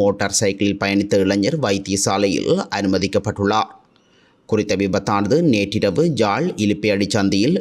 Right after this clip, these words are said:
இடம்பெற்றுள்ளது. ஜாழ்ப்பாணம் நாவலர் வீதியில் வருகை தந்த கார் இலுப்பையடி சந்தியை கடக்க முற்பட்ட நிலையில், யாழ்ப்பாணம் பலாலி வீதியூடாக புன்னாலை கட்டுவன் நோக்கி பயணித்துக் கொண்டிருந்த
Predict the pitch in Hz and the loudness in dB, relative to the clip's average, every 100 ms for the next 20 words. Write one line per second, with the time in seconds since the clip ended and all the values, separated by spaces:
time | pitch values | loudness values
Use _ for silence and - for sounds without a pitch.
0 | 107 98 92 95 101 98 98 113 - - | 0 0 -2 -2 0 2 2 -2 -6 -20
1 | _ _ _ _ - 95 107 107 101 101 | _ _ _ _ -10 -2 0 -2 -2 -2
2 | 104 156 120 98 101 104 85 101 95 98 | 0 2 2 2 2 2 2 0 2 2
3 | 95 92 98 104 101 98 - 95 113 180 | 2 0 0 0 2 0 -2 -2 -2 -4
4 | 101 104 - 110 98 101 104 95 98 104 | -2 -2 0 0 0 0 0 0 0 0
5 | 101 98 95 107 101 101 101 107 104 104 | -2 -4 -2 0 0 0 -2 0 0 0
6 | 60 64 170 156 104 101 104 104 107 175 | 0 2 2 2 0 -2 -2 -2 0 -2
7 | 113 92 98 98 104 101 104 98 98 117 | -2 -2 0 0 0 2 2 2 0 0
8 | 170 170 107 101 101 101 95 98 101 101 | -2 0 0 2 0 0 -2 0 2 2
9 | 98 160 170 107 98 98 107 107 101 92 | 0 -4 -2 -2 0 0 0 2 2 0